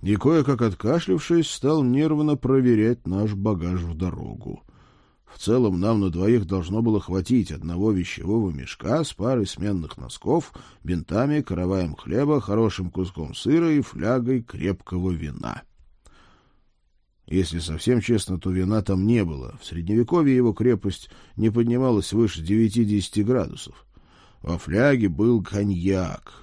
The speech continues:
дешёвый, азербайджанский, неизвестно какого завода и года разлива. Я сам тайно притащил его в замок, держа именно для таких ситуаций. Согреться в снегу,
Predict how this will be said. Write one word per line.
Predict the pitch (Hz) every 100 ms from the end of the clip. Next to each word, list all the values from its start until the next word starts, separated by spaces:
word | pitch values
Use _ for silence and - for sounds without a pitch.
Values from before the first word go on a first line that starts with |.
| -
дешёвый, | - - - - 147 143 95 64 62
азербайджанский, | 73 76 58 82 69 90 127 107 - 95 82 - - -
неизвестно | - 131 143 139 101 - 87
какого | 101 107 110 95
завода | 87 98 135 143 90
и | 90
года | 98 104 90
разлива. | 92 95 92 82 82 _ _ _ _ _ - -
Я | 180 185
сам | - 202 185 110
тайно | - 139 185 175 139
притащил | 117 107 101 113 98 120 151 117
его | 107 120
в | 90
замок, | 87 156 151 135 92
держа | 82 110 101 135
именно | 120 143 139 120 98
для | 101
таких | 95 90 117 -
ситуаций. | 95 110 107 87 - - -
Согреться | 107 156 185 - 69
в | -
снегу, | 80 110 180 170 147